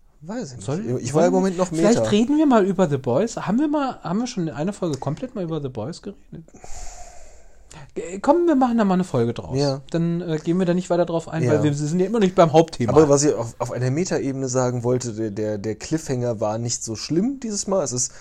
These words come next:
Speaker 2: Ja.
Speaker 1: runder zu Ende
Speaker 2: Ja.
Speaker 1: gegangen. Man kann jetzt damit leben, dass es jetzt ein Jahr lang auch immer Pause
Speaker 2: Ja.
Speaker 1: ist. Äh, finde ich okay. Kann ich viel besser
Speaker 2: Sie
Speaker 1: mit
Speaker 2: wollen
Speaker 1: leben.
Speaker 2: aber angeblich einen Spin-off mit Butch machen.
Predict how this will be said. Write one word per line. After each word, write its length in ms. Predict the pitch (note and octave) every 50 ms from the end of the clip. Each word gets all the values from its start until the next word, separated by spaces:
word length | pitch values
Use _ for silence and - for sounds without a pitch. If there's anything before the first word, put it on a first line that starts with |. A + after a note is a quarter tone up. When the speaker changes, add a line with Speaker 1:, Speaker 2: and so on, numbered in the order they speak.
| - - -
Speaker 2:
Ja. 100 | C3+ B2
Speaker 1:
runder 640 | B2 B2 A#2 A#2+ A#2+ B2+ D#3 F#3+ A#3+ B3 B3+ A3+ -
zu 160 | - - G3+
Ende 240 | C3 C#3+ E3+ F3 F3+
Speaker 2:
Ja. 80 | C#3 E3
Speaker 1:
gegangen. 380 | D#3+ E3 D#3 D#3 D#3+ D#3+ D3
Man 120 | C3 B2+ B2
kann 180 | - C#3 C#3+ D3+
jetzt 180 | C#3 - -
damit 260 | C3 A#2+ A2+ A2+ G2
leben, 320 | A2+ A2+ A#2+ C#3 E3 F3+ F3+
dass 140 | E3 D#3+ D#3+
es 140 | D#3 -
jetzt 180 | - D#3 - -
ein 80 | D#3 C#3+
Jahr 180 | C3+ C3 C3
lang 380 | C3+ C3+ C#3 C#3 C3+ C#3 C#3 C#3 -
auch 180 | - G2+ - - C#2+ C#2 D#2+
immer 160 | A2+ A#2 A2+
Pause 360 | - A#2+ C#3 F3+ G#3+ G3+ -
Speaker 2:
Ja. 40 | E3
Speaker 1:
ist. 240 | F3 F3 - - - - - - - - - - - - - - - -
Äh, 200 | C#3 C3+ B2+ A2+
finde 200 | - D3 D3 C3+
ich 80 | A2+
okay. 260 | G#2+ G2 - G#2 F#2+
Kann 180 | F#2 - - A2
ich 80 | G#2+ -
viel 120 | - B2+
besser 200 | G#2+ A2 G#2 -
Speaker 2:
Sie 60 | - C#3
Speaker 1:
mit 80 | B2 C#3+
Speaker 2:
wollen 220 | D#3 F#3 A3 B3+
Speaker 1:
leben. 40 | C#4+ B3
Speaker 2:
aber 160 | A#3+ A#3+ A#3+ A#3
angeblich 640 | A3 G3+ G3 F3+ G3 G#3 - A3 A3+ A3 G#3+ - -
einen 280 | G3+ G3 G3 G3 G3 F#3+
Spin-off 460 | - - - G3 G3+ G3+ F#3+ F#3+ -
mit 200 | F#3+ F#3 F#3+ -
Butch 280 | - E3+ E3 - - -
machen. 260 | F#3+ F#2 F2+ A2+